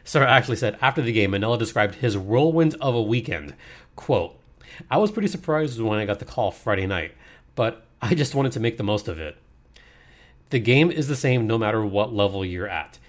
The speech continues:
You just try and do what you can do and focus on what you can control, and at the end of the day, the results will take care of themselves, end quote.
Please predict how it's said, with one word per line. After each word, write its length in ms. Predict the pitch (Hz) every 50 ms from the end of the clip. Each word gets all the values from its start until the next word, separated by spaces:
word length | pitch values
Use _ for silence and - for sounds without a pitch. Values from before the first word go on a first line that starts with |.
| - -
You 120 | - 139 131
just 200 | 123 117 - -
try 300 | - - 131 120 139 156
and 220 | - 135 131 113
do 140 | 107 113 117
what 360 | 107 95 90 98 113 127 -
you 140 | 156 143 139
can 220 | 131 - 151 143
do 280 | 113 104 107 107 110 - -
and 120 | 110 92
focus 320 | - 135 127 123 151 - -
on 120 | 117 101
what 180 | 101 117 - 135
you 100 | 113 -
can 540 | - - - - 151 170 190 202 214 208
control, 1000 | 208 - - 160 147 147 139 - - 135 160 190 208 185 127 104 104 127 165 165 - - - - - _ -
and 100 | - 120
at 120 | 117 - -
the 100 | 117 117
end 80 | 139
of 80 | 160 143
the 60 | 160
day, 180 | 117 117 117 117
the 140 | 104 110
results 380 | 98 104 98 98 117 143 151 -
will 100 | 147 139
take 220 | - - 190 151
care 200 | - - 156 151
of 140 | 147 135 123
themselves, 520 | 120 117 104 - - 135 104 90 82 85 - _ -
end 240 | 120 113 113 110
quote. 320 | - - 165 120 82 -